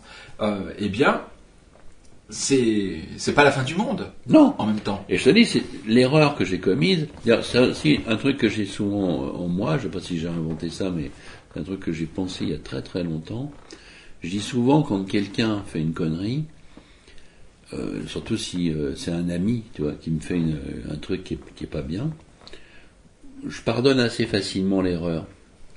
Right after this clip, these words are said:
Speaker 2: Ce que je pardonne pas, c'est la deuxième erreur. L'erreur de l'erreur.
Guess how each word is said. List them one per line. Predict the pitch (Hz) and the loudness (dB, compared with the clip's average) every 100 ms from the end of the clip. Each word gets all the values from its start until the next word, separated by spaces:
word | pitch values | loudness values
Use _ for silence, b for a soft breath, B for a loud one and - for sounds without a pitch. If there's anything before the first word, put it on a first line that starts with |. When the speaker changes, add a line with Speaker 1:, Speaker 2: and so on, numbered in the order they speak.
| B B B B B | B B B B B
Speaker 2:
Ce | - | -4
que | 98 | -2
je | - | 0
pardonne | 123 123 120 | 2 2 2
pas, | 127 147 | 2 0
c'est | - 98 | 0 -2
la | 85 | -2
deuxième | 87 120 120 117 110 | 2 2 2 0 0
erreur. | 95 87 82 - - - - - - - | -2 -4 -8 -12 -16 -20 -20 -20 -16 -6
L'erreur | 92 113 113 139 127 | 0 2 2 2 2
de | 101 | 2
l'erreur. | 92 87 85 | 0 -2 -8